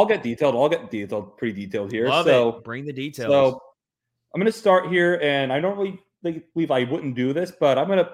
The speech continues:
Speaker 1: pump my own tires a little bit because a few weeks ago I was, um, <clears throat> I was on cap friendly dot com, which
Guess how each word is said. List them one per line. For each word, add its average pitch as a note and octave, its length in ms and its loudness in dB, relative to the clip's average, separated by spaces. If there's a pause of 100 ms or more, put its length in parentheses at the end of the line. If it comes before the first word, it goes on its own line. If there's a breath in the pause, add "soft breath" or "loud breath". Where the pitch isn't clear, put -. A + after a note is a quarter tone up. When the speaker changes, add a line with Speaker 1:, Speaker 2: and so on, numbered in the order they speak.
(120)
Speaker 1:
pump G#3+ 220 -6
my F#3 120 0
own F3 140 2
tires D#3+ 340 0
a C#3+ 40 -10
little C3 180 0
bit C3+ 200 -2
because C#3+ 420 0 (200)
a D3 100 -6
few G#3 200 -8
weeks F#3 260 -8
ago D3 540 0 (280 soft breath)
I D3+ 180 0
was, F3+ 380 0
um, C3+ 420 -2
<clears throat> D#3 360 -4
I C#3 80 0
was E3+ 220 0
on D3 180 -4
cap D#3 320 -6
friendly C#3 280 -2
dot B2+ 180 -2
com, C3+ 340 -2
which A#2 320 -4